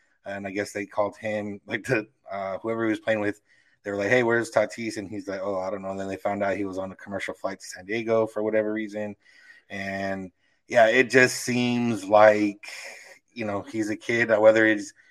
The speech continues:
getting bad advice, whether he's doing it on his own, whether it's just reckless, whether he, you know, he thought,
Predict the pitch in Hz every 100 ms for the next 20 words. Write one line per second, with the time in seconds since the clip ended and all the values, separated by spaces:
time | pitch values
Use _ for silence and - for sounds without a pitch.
0 | _ _ - 127 127 117 113 110 98 113
1 | 135 139 135 - 110 107 104 104 101 113
2 | 104 98 - 110 107 107 104 101 110 120
3 | 123 113 104 104 104 101 117 123 113 113
4 | 110 107 104 107 107 104 104 _ _ _
5 | 104 _ _ _ _ 117 113 107